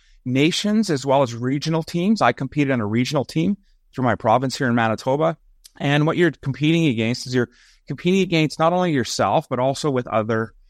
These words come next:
with other chefs. And so from a national perspective, the, uh, actually Canada had won four,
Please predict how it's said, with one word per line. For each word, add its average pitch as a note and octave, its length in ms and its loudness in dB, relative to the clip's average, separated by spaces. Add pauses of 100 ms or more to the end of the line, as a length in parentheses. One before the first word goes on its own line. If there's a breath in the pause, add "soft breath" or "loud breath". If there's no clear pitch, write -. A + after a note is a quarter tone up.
(140)
with A2+ 220 -4
other G#2 220 4
chefs. B2 380 2
And G#2 100 -4
so A2 220 0
from A2+ 280 0
a G#2 180 -2 (260)
national C3 480 0
perspective, A#2 720 -4
the, A2 500 -2
uh, G2+ 220 0 (140)
actually E3 340 -4
Canada D3+ 440 0
had B2 140 -4
won A#2+ 340 0
four, D#3 680 0